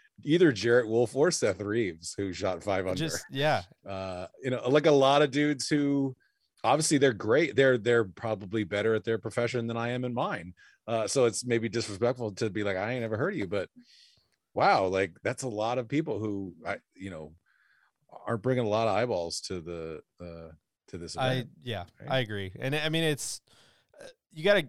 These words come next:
Speaker 2: I guess, give credit to, you know, I, I think Xander and Cantlay playing the event and pairing up together is ultimately awesome, right? I mean, that's good on them for
Speaker 1: Mm-hmm.
Speaker 2: being two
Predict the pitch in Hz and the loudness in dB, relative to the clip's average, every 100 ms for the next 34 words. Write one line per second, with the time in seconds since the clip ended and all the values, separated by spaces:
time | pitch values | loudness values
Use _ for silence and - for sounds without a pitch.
0 | 143 147 180 - 156 - 139 135 - - | 0 2 2 0 -4 0 0 0 -4 -6
1 | 131 123 120 120 120 - _ _ - 170 | -2 -2 -2 -2 -4 -10 _ _ -10 -4
2 | 123 117 139 - 123 - 123 - 143 131 | -2 -2 -4 -4 -4 -4 -6 -4 -4 -4
3 | - _ _ _ - 117 123 131 135 135 | -8 _ _ _ -12 -6 -2 -2 0 0
4 | 131 117 110 104 - 127 120 117 123 123 | 0 -2 -4 -6 -8 -6 -6 -2 0 0
5 | 117 113 _ _ _ _ _ _ - 127 | -2 -6 _ _ _ _ _ _ -8 -4
6 | 135 147 147 151 165 - _ 113 113 110 | -2 -2 0 2 2 -2 _ -6 -4 -4
7 | 104 - _ _ _ - 127 127 120 123 | -8 -12 _ _ _ -6 -4 -2 -4 -4
8 | 127 143 147 107 101 - _ _ _ - | -2 0 0 -2 -6 -14 _ _ _ -2
9 | 143 139 147 135 127 110 - - 117 113 | 0 0 -2 0 -2 -2 -8 -8 -2 -2
10 | - 160 151 139 175 131 131 120 - 120 | -2 -4 0 2 2 0 0 -2 -6 -8
11 | 117 135 131 123 131 131 120 110 101 - | -4 0 0 0 -2 -2 -2 -2 -2 -8
12 | - - _ 131 127 120 - 131 127 123 | -20 -20 _ -4 -2 -2 -2 0 0 -4